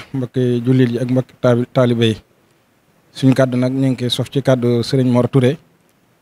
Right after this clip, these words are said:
jëwriñ yi nga xam ne moo fi teewal Serigne Moubarak Lo ak mbooleem jëwriñ yi ngeen dégg mu tudd yépp ci Italie,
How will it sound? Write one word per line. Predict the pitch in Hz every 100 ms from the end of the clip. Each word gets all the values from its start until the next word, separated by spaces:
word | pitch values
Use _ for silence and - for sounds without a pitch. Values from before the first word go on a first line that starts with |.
| _ _
jëwriñ | 127 131 127 127
yi | 127
nga | 135
xam | 139 131
ne | 123 120 -
moo | 131 131
fi | 120
teewal | 117 127 123 120 117 - -
Serigne | - 131 127 123
Moubarak | 123 123 120
Lo | 113 117 113 _ _ _ _ _ _ _ _
ak | 127
mbooleem | 120 131 135 131
jëwriñ | 131 131 131
yi | 131
ngeen | 131
dégg | 127 123
mu | 127 123
tudd | 117
yépp | 113 143 - - _ _
ci | 131 127 123
Italie, | 131 120 104